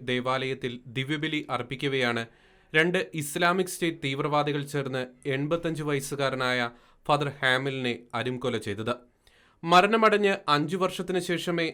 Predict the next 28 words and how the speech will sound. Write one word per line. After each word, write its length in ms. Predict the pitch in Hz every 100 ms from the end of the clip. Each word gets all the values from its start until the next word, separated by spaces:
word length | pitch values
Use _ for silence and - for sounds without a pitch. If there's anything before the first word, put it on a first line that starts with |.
| -
നാമകരണ 560 | 135 131 156 160 160 165
നടപടികൾ 500 | 151 147 156 147 143 -
ആരംഭിക്കാവൂ 720 | 123 127 147 147 151 147 147 143
എന്ന 180 | 135 135
സഭാ 360 | - 117 127
നിയമം 340 | 131 127 120 113 - _ 165
വിശുദ്ധ 360 | 185 214 208 208 - 135
ജോൺ 300 | 131 160 175
പോൾ 200 | 190 196
രണ്ടാമൻ 420 | 180 180 175 180
പാപ്പ 280 | 175 160 156 147 143
വിശുദ്ധ 300 | 139 135 160
മദർ 340 | 165 156 139 147
തെരേസ 360 | 156 151 147 156 143 -
എന്നിവരുടെ 500 | 156 170 185 185 180 175
കാര്യത്തിലെന്ന 540 | 165 147 160 165 170 160
പോലെ 300 | 147 143 143 147 -
ഫാദർ 260 | 175 175 175
ഹാമലിന്റെ 460 | 170 175 196 196
കാര്യത്തിലും 500 | 190 175 170 170 165 - 143
വത്തിക്കാൻ 500 | 135 131 147 151 139 -
ഭേദഗതി 460 | 120 127 139 143
ചെയ്തിരുന്നു. 480 | 120 107 107 113 123 - _ _ _ -
അതേ 200 | 135 151
തുടർന്ന് 400 | 156 156 151 147 143 -
കൊല്ലപ്പെട്ടതിന്റെ 720 | 131 139 147 151 151 147 147 147
എട്ടാം 320 | 135 - 156 160
മാസത്തിൽ 420 | 143 143 131